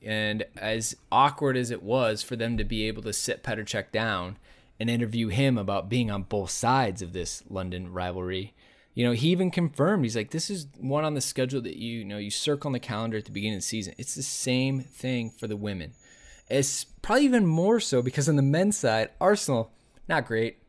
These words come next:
right? Not a huge challenger for the title. Arsenal women are leading the title race when it, in, in kind of the standard of quality when it comes to the women's match. So, um, huge, huge amount of excitement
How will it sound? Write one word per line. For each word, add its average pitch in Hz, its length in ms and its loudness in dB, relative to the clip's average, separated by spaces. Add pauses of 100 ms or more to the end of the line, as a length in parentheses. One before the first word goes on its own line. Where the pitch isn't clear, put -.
(260)
right? 131 380 2
Not 202 140 6
a 185 40 6
huge 139 840 2
challenger 135 500 2
for 127 160 -4
the 117 80 -4
title. 113 480 2 (400)
Arsenal 147 400 4
women 123 280 2
are 117 140 -2
leading 127 640 2 (160)
the 107 120 -6
title 107 380 -2
race 95 440 -2
when 110 200 -4
it, 95 120 -6
in, 104 220 -6
in 110 180 -4
kind 117 160 -2
of 104 80 -6
the 104 80 -4
standard 117 440 0
of 101 120 -4
quality 117 340 2
when 107 140 -6
it - 40 -12
comes 123 220 -4
to - 40 -14
the 110 80 -6
women's 117 360 0
match. 92 260 -4
So, 104 280 2 (340)
um, 117 440 2 (120)
huge, 190 1120 2
huge 175 600 -4
amount 113 340 0
of 110 80 -2
excitement 131 800 -2